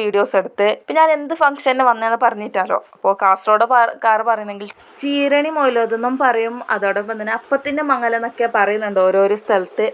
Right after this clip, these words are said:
ഞങ്ങളിവിടെ അധികം പറയാറ് ചീരണി മൊയിലോത് എന്നാണ്. അങ്ങനെ ദാ ഞങ്ങൾക്ക് പോകാനുണ്ടായിരുന്നത് ചെക്കൻ്റെ വീട്ടിലോട്ടാണ്. അപ്പൊ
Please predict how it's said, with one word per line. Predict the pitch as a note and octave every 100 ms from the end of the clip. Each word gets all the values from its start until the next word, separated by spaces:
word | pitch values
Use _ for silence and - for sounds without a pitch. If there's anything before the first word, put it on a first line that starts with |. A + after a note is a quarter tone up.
| - A#3+
ഞങ്ങളിവിടെ | C4 D4+ C#4+ C#4+ -
അധികം | G3+ G#3+ A#3+
പറയാറ് | A#3 G#3 G3+ G3+
ചീരണി | C4+ C4+ C#4 C4
മൊയിലോത് | G#3+ F#3+ F#3+ G3
എന്നാണ്. | F#3 F3+ A#3 - - - - -
അങ്ങനെ | D4+ E4+ D#4+ C#4
ദാ | C#4+ - - B3+
ഞങ്ങൾക്ക് | C4+ D4 E4 E4
പോകാനുണ്ടായിരുന്നത് | D4+ B3+ B3+ A#3 A3+ A3 A3 A3+
ചെക്കൻ്റെ | G#3+ G#3+ G#3 G#3+ A3
വീട്ടിലോട്ടാണ്. | G3+ G3 F#3+ F3+ E3+ F#3 G#3 - - _ -
അപ്പൊ | -